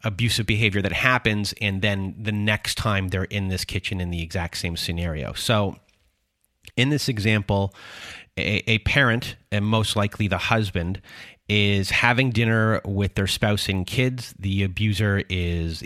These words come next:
irritable, criticizing everybody during the meal. And when the abuser finishes eating, they leave the table abruptly. And then someone at the table might say to the, to the parent,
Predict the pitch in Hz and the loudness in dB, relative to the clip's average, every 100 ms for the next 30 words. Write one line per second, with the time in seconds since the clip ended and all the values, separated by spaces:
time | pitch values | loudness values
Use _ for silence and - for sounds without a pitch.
0 | - 127 131 120 127 123 - - 123 - | -2 2 2 2 2 2 -2 0 0 2
1 | 120 113 117 113 107 104 104 104 98 101 | 2 2 2 2 2 2 2 0 0 0
2 | 95 90 98 113 113 113 - - - - | 2 0 2 2 2 2 -2 -12 -18 -18
3 | - - 101 101 107 107 107 98 107 101 | -18 0 2 4 2 4 2 2 2 0
4 | 95 - 107 101 101 90 - 156 185 156 | 0 2 2 2 0 -2 -4 -2 0 0
5 | 107 117 151 - - - - 104 113 107 | 0 -2 -4 -10 -20 -20 -12 -2 0 0
6 | 107 127 135 123 123 - 107 104 107 101 | 0 0 -2 -2 -4 -2 -2 0 0 0
7 | 95 87 107 107 - 104 107 107 104 - | -4 -4 -2 -2 -2 -2 0 0 -4 -12
8 | - _ 113 120 123 120 - - 127 123 | -20 _ 0 2 2 2 -2 0 2 2
9 | 120 110 101 - 131 131 123 120 110 - | 2 2 0 0 2 2 2 2 0 -2
10 | 107 104 - 120 110 107 92 101 - 113 | 0 0 0 0 2 0 -2 -4 -4 -4
11 | 90 87 85 - - - 131 131 - | -2 0 -2 -4 -4 2 2 2 -2